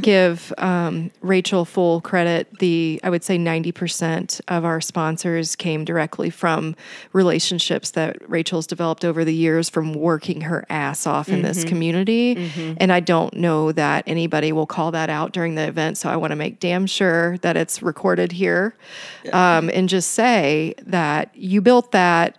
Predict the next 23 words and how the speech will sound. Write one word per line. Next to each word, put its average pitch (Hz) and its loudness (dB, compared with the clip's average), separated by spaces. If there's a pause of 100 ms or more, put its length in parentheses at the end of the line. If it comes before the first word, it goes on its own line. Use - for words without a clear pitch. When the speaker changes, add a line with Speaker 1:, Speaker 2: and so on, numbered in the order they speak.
(120)
Speaker 1:
and 185 0
it 190 0
didn't 202 2
just 196 0
happen 185 0
over 175 2
the 175 0
Speaker 2:
Right. 202 4
Speaker 1:
course 180 2
of, 175 0
like, 170 0
six - -2
months. 180 0
It 202 -2
Speaker 2:
Right. 185 6
Speaker 1:
happened 190 4
Speaker 2:
This 185 6
Speaker 1:
over 175 2
the 170 2
course 175 0
of 175 -2
a 165 0
decade 170 0